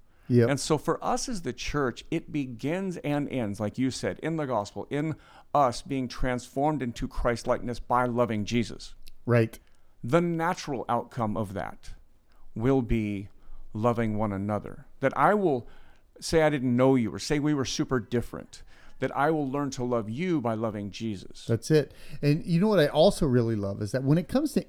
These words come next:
Speaker 1: any relationship, whether it be a friend, whether it be a wife, whether it be a body, a church
Speaker 2: Sure.
Speaker 1: body, whether it be a sports team, whether it be anything, the way that I can best,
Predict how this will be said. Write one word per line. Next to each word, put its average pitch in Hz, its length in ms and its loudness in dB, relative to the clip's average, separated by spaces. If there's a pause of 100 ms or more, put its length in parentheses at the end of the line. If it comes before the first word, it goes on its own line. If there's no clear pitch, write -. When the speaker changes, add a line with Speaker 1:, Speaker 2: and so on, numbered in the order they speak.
Speaker 1:
any 196 560 2 (580)
relationship, 131 840 4 (360)
whether 131 260 6
it 113 60 4
be 110 100 6
a 95 60 4
friend, 170 440 4
whether 117 140 2
it 104 40 2
be 110 80 4
a 101 60 6
wife, 139 380 2
whether 117 180 2
it 117 40 0
be 107 120 -4
a 95 60 -6
body, 127 500 -2 (220)
a 110 80 -2
church 160 400 4
Speaker 2:
Sure. - 120 -20
Speaker 1:
body, 175 400 2 (260)
whether 131 160 4
it 123 80 2
be 120 380 2
a 110 240 0
sports 190 420 2
team, 180 400 0 (240)
whether 127 140 0
it 117 60 0
be 135 180 -4
anything, 180 500 2 (280)
the 123 140 2
way 147 340 4
that 175 180 -2
I 160 120 0
can 120 420 4
best, - 520 2